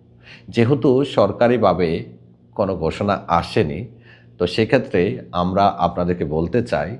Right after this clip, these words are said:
যে এখানে নির্দিষ্ট সময় নেই, তাই যত দ্রুত সম্ভব আপনি আপনার হরুপটি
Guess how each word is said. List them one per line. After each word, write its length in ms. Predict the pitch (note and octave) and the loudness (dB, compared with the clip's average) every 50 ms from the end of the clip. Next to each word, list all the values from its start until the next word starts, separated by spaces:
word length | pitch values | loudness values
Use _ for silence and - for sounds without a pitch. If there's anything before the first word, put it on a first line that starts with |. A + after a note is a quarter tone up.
| - - - - - - - - _ _ _ _ _ - - | -14 -20 -20 -20 -20 -20 -20 -20 _ _ _ _ _ -6 -2
যে 100 | E2+ E2+ F#2+ A2 - - - - - - - | 0 2 2 2 0 -4 -8 -12 -4 -4 -4
এখানে 260 | - - C#3+ C#3+ C#3+ B2 G2+ | 0 0 0 2 2 2 2
নির্দিষ্ট 380 | G2+ G2 G2+ G2 B2 A2+ A#2+ - C3 - - | 0 0 0 -2 -4 -4 -4 -6 -8 -2 -2
সময় 340 | A2 G2 F#2 G2+ G#2 - - F2+ F2 | -2 0 2 0 0 0 0 0 2
নেই, 160 | F2+ G2 A2 C3 B2+ - - - - - _ _ | 0 0 0 -4 -6 -10 -14 -20 -20 -20 _ _
তাই 120 | - D#2 D#2 D#2 - - | -2 -2 -2 -2 -2 -2
যত 200 | G2 G2 F#2 - C#3 B2 F#2 - | -2 0 0 0 0 -2 -2 0
দ্রুত 240 | - C#3 C#3 C3 D#3 D3+ D3+ - | 0 0 2 2 0 -4 -2 0
সম্ভব 420 | A#2+ G2 E2+ D#2+ D2 C#2+ D2 D#2+ F2 F#2+ - - - - _ _ _ _ _ _ _ _ _ - | 0 0 0 2 2 2 2 2 0 -2 -8 -14 -20 -20 _ _ _ _ _ _ _ _ _ 0
আপনি 340 | F2+ G2+ - - - A#2 F#2+ G2 A#2 A#2 A#2+ - - F2+ | 0 0 0 0 -2 -2 -2 -2 -2 -4 -6 0 0 0
আপনার 240 | F2 - - G2+ F#2+ - | 0 2 0 -2 -2 -2
হরুপটি 360 | - G2 G2 G#2 G2+ - - | 0 0 0 -2 -2 -4 -6